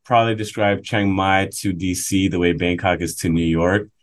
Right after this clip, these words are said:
where it's a little bit smaller, a little bit cleaner, a little bit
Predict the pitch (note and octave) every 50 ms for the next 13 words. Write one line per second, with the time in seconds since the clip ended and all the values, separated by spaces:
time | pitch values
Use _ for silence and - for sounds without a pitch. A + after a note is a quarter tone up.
0 | _ _ _ _ - G#2+ G#2+ G#2 G#2 - A#2 A2 B2 C3+ C3 C3 C3 A#2 G2+ -
1 | - A#2+ A#2 A2+ A2+ A2+ A2 A2 A2 A2 G#2 G2 F#2+ G#2 G#2+ G#2+ A2 G#2+ G#2 -
2 | - A2 G#2 G#2 G#2 G#2 G#2 G2+ G2 F#2+ F#2+ G2+ G#2 G#2 G2+ G#2+ G#2 G2+ G2+ G#2